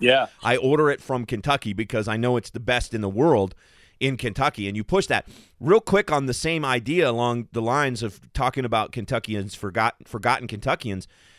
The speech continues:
Speaker 2: every person who's run for governor has had to address this. No one has actually done anything about it.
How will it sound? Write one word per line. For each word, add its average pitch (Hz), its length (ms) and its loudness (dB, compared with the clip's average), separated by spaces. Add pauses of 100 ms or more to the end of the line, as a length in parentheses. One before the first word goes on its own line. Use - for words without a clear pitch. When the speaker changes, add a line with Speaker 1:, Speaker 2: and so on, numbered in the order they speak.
(340)
Speaker 2:
every 202 380 4
person 175 400 2
who's 143 180 0
run 131 200 0
for 127 140 -2
governor 123 400 0
has 107 180 -2
had 113 160 -2
to 113 100 -2
address 110 380 0
this. 101 180 -4
No 131 140 2
one 147 140 0
has 120 120 0
actually 113 320 -2
done 110 160 -4
anything 98 320 -6
about 117 300 0
it. 107 100 -6